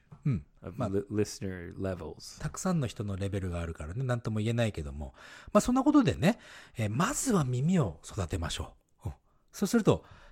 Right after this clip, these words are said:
Speaker 1: 聞こえる英語がたくさん増えてくると、今度はそれを本気になってぐーっと詰め込む必要があるんだよね。
Speaker 2: Alright.
Speaker 1: インプットっつって。で、
Speaker 2: Okay,
Speaker 1: その後、
Speaker 2: good.
Speaker 1: インプットしたものをどうやって出すか。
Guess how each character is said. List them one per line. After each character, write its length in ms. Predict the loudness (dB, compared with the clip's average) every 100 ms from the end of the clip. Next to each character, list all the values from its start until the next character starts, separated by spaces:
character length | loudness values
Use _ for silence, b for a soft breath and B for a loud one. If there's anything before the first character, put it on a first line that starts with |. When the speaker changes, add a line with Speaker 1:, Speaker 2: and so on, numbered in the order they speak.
| -18
Speaker 1:
聞 140 | -16 2
こ 160 | 6
え 80 | 8
る 260 | 8 6 6
英 180 | 4 6
語 120 | 8
が 220 | 6 6 2 -2
た 120 | -2
く 100 | 0
さ 180 | 2 4
ん 140 | 2
増 200 | 4 6
え 40 |
て 120 | 6 0
く 100 | -2
る 80 |
と、 280 | 0 0 -2 _ _ -2
今 240 | 2 4
度 120 | 2
は 60 | -2
そ 160 | -6
れ 60 | -4
を 340 | 0 0 -2 _ _ _
本 260 | -6 -4 -2
気 140 | 0
に 60 | 2
な 100 | 0
っ 20 |
て 120 | -2
ぐ 420 | -8 -8 -6 -6 -6
ー 40 |
っ 20 |
と 120 | -6
詰 280 | -6 0 0
め 40 | 2
込 100 | 2
む 120 | 0
必 220 | -2 -6
要 80 | -8
が 80 | -8
あ 40 |
る 80 | -12
ん 40 |
だ 60 | -8
よ 60 | -6
ね。 80 | -4
Speaker 2:
Alright. 380 | -2 -2 -2 -2
Speaker 1:
イ 20 |
ン 40 |
プ 100 | -4
ッ 20 | -6
ト 120 | -10
っ 40 |
つ 100 | -16
っ 20 | -20
て。 120 | -20
で、 60 | -18 -6
Speaker 2:
Okay, 120 | -4
Speaker 1:
そ 140 | 0 2
の 140 | 4
後、 80 | 2
Speaker 2:
good. 220 | 2 0 -2 -14 -16 0
Speaker 1:
イ 80 | 0
ン 80 |
プ 100 | 2
ッ 20 | 0
ト 100 | 0
し 80 | 0
た 120 | 0
も 100 | 2
の 120 | 6
を 220 | 6 6 B B B _
ど 180 | 2 2
う 80 | 2
や 80 | -2
っ 60 | -4
て 140 | -6
出 160 | -4 -4
す 120 |
か。 120 | -6